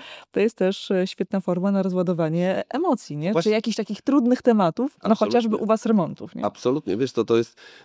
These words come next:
Speaker 2: po-, poza tym, e, e, to po pierwsze, b-, więc, więc jakby to, o czym mówimy, ten humor w,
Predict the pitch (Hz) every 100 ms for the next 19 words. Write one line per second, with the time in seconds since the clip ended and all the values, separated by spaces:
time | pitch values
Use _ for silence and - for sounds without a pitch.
0 | - - - 113 120 117 120 120 117 117
1 | 117 117 - _ _ _ _ _ 101 101
2 | 101 95 _ _ - 131 117 - 87 -
3 | 76 73 - 92 104 98 107 104 101 -
4 | 113 104 104 104 104 92 87 90 - 107
5 | 95 92 90